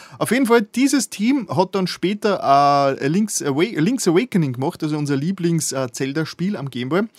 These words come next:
Und also, for, äh, f-, äh, The Frog for Whom the Bell Tolls, dieses Spiel, über das ich heute sprechen,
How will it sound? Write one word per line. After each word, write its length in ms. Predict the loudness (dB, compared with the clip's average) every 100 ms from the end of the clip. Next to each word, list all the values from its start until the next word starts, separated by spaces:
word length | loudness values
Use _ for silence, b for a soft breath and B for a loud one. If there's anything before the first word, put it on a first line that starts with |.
| B B B
Und 480 | 4 6 6 2 -10 _ _
also, 200 | 0 2
for, 240 | 0 -2 -2
äh, 80 | -2
f-, 180 | -4 -4
äh, 180 | -2 -2
The 80 |
Frog 320 | -2 0 0 2
for 100 | 2
Whom 140 | 4
the 40 |
Bell 280 | 2 0 -4
Tolls, 400 | -4 -4 -4 -6
dieses 360 | -6 -2 -4 -6
Spiel, 280 | -6 -6 -4
über 120 | -4
das 160 | -4 -2
ich 80 | -4
heute 320 | -4 -6 -8
sprechen, 600 | -8 -6 -6 -4 -4 -4